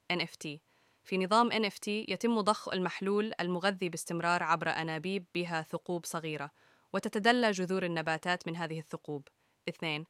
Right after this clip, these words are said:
فوائد الزراعة المائية. توفير الماء.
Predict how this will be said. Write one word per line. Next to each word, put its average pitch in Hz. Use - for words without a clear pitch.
فوائد 196
الزراعة 175
المائية. 160
توفير 208
الماء. 170